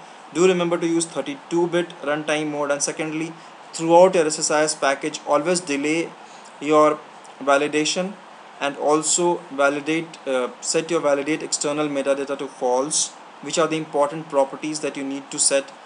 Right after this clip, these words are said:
so that you are able to dynamically load the entire thing from a various, uh, from a, uh, different, uh, platforms into the single table. I hope, uh, this will be, uh, uh, this will enable you, uh, to achieve this, uh, functionality,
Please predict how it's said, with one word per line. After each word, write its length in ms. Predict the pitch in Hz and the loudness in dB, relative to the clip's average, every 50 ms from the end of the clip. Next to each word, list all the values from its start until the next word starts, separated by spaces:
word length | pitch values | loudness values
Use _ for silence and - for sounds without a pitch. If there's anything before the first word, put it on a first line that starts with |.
| - | -10
so 180 | - - 160 156 | -8 -6 -2 0
that 300 | 156 156 156 156 - 147 | 2 2 2 0 -2 -4
you 140 | 151 151 151 | 0 2 2
are 120 | 147 143 - | 2 2 0
able 280 | 147 151 151 160 170 | -2 -4 -2 -2 -2
to 100 | 170 175 | -2 -2
dynamically 760 | 156 - 147 135 135 135 139 143 151 156 147 - 170 165 156 143 | -4 -2 -2 0 0 0 -2 -4 -6 -8 -6 -4 -4 -4 -4 -2
load 280 | 135 139 139 147 147 - - - | -2 -2 -2 -4 -4 -6 -8 -6
the 160 | 147 143 - | -6 -6 -6
entire 460 | 147 139 131 147 139 139 147 156 151 | -8 -6 -2 2 4 4 4 4 2
thing 380 | 151 - - 143 135 135 139 143 - - - - - - - | 0 -4 -6 -6 -6 -6 -6 -10 -16 -20 -20 -20 -20 -14 -6
from 240 | - 151 147 151 151 | -2 0 0 0 0
a 40 | |
various, 500 | 143 143 147 143 143 156 156 - - - 143 | -2 -2 -2 -2 -2 -2 -2 -2 -2 -2 0
uh, 160 | 135 127 127 | 0 0 -2
from 260 | 131 - 156 147 147 | -2 -2 -2 -2 -2
a, 280 | 147 143 139 - - 135 | -2 -4 -6 -6 -4 -2
uh, 140 | 123 120 120 | -2 -2 -2
different, 500 | 123 135 143 - - 156 156 151 151 151 - - - - - - - - | -2 -6 -8 -8 -6 -6 -6 -6 -6 -8 -12 -20 -20 -20 -20 -18 -10 -6
uh, 80 | 135 135 | -6 -6
platforms 800 | - - 147 147 151 151 - - 165 160 165 170 170 - - - - | -2 2 2 4 4 2 0 -2 -2 0 0 -2 -2 -2 -4 -4 -8
into 160 | 143 139 143 | -10 -8 -6
the 100 | 143 139 | -6 -6
single 320 | - 147 143 143 143 143 | -6 -4 -4 -4 -4 -4
table. 340 | 135 - 139 131 117 110 113 - - - | -4 -4 -4 -4 -4 -4 -8 -10 -10 -12
I 140 | 123 127 - | -10 -8 -4
hope, 320 | 156 180 190 185 - - | 0 0 0 0 0 -4
uh, 80 | 147 139 | -4 -4
this 200 | 139 143 - - | -4 -4 -4 -4
will 140 | 160 156 147 | -4 -6 -6
be, 320 | 147 151 151 151 151 147 - | -6 -6 -6 -6 -6 -6 -4
uh, 200 | - 123 120 113 - - - - - - - - - - | -4 -4 -4 -4 -6 -10 -18 -20 -20 -20 -20 -20 -14 -8
uh, 200 | 131 127 123 117 | -4 -2 -2 -2
this 160 | 107 139 - | -2 -4 -6
will 140 | - 160 151 | -6 -6 -6
enable 400 | 156 151 156 160 170 165 185 185 | -6 -4 -2 -2 0 0 0 0
you, 280 | 175 170 170 175 175 175 - - - - - - - - - - | 2 2 0 0 0 -2 -8 -14 -20 -20 -20 -20 -20 -18 -12 -8
uh, 260 | 127 127 127 127 127 - - - - | -4 -4 -2 -2 -4 -6 -10 -6 -2
to 120 | 151 147 | 0 0
achieve 420 | 143 - - 151 160 170 160 160 | 0 0 -2 -2 -2 -4 -4 -4
this, 340 | - 156 151 - - - - | -2 0 0 0 0 0 -2
uh, 160 | 139 127 123 | -4 -4 -4
functionality, 840 | 123 - 143 139 135 - - 143 139 135 139 139 135 156 151 156 | -4 -4 -6 -6 -6 -6 -4 -4 -2 -2 -2 -4 -6 -6 -6 -8